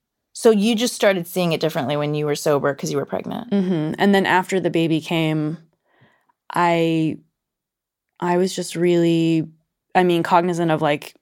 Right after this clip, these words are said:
Speaker 2: this baby needs to be taken, taken care of twenty-four seven. You can't get drunk like that. You
Speaker 1: Correct.
Speaker 2: just cannot. The baby needs to be cared for.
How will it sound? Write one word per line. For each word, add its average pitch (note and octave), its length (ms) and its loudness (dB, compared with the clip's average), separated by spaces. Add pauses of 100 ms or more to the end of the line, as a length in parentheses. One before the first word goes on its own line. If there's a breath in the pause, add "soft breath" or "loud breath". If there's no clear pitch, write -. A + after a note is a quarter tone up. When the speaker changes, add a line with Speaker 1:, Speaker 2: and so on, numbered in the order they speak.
(260)
Speaker 2:
this A3 140 0
baby C4+ 300 2
needs B3+ 180 2
to A3+ 60 -4
be G#3+ 100 -2
taken, A#3 380 -2
taken A#3 260 0
care C#4+ 180 4
of F3+ 120 2
twenty-four A3 340 0
seven. G3 400 2
You F3+ 100 -4
can't A3+ 380 0
get - 260 -2 (120)
drunk C4 300 0
like B3 180 0
that. F#3+ 300 4
You - 60 -8
Speaker 1:
Correct. A3+ 200 4
Speaker 2:
just F#3 340 0
cannot. A#3+ 680 0
The G#3 200 -2
baby A3+ 380 -2
needs G#3+ 300 -4
to G#3 100 -4
be G3+ 160 -6
cared A#3+ 260 2
for. F3 260 0